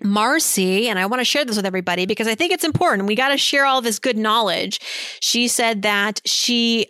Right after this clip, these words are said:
was aware of this. She is familiar with these types of programs. It's a thing. And I, I mean, I don't guess I don't have college age children, so I'm not in this world. But if you are approaching that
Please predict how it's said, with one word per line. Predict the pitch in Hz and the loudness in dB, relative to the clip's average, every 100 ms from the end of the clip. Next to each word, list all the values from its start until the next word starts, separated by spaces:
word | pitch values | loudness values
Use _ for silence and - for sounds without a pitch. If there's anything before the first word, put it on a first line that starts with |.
| - | -2
was | 240 254 | 0 2
aware | 226 214 294 | 2 2 2
of | 302 | 2
this. | 175 160 294 - | 2 2 2 0
She | - 220 | 0 0
is | 208 - | 0 0
familiar | 208 208 226 254 | -2 0 0 0
with | 208 | 0
these | 190 185 | -2 -2
types | - - 311 - | -4 -2 -2 -2
of | 220 | -2
programs. | 196 170 160 | -2 0 0
It's | 185 214 214 | 0 -2 -4
a | |
thing. | 277 381 330 175 - - - - - | -2 0 0 0 -6 -14 -20 -16 -6
And | 208 208 - | -2 -2 -4
I, | - - - | -6 -6 -4
I | |
mean, | 220 208 | -2 0
I | 220 | 0
don't | 240 233 | 0 -2
guess | 226 | -2
I | 214 | 0
don't | 226 | 0
have | 226 | -2
college | - 196 196 202 | 0 0 2 0
age | 185 - | 0 0
children, | - 277 208 185 | 0 0 0 0
so | 190 | -2
I'm | - 202 208 | 0 0 0
not | 202 | 0
in | 196 | 0
this | 185 180 | 0 -2
world. | 185 185 220 220 156 196 | -2 0 2 2 2 0
But | 180 190 | 0 0
if | 190 208 | -2 0
you | 240 262 - | 0 0 0
are | 208 226 | 0 2
approaching | 214 - 233 226 220 196 | 0 0 -2 0 0 0
that | 196 190 156 | 0 0 -2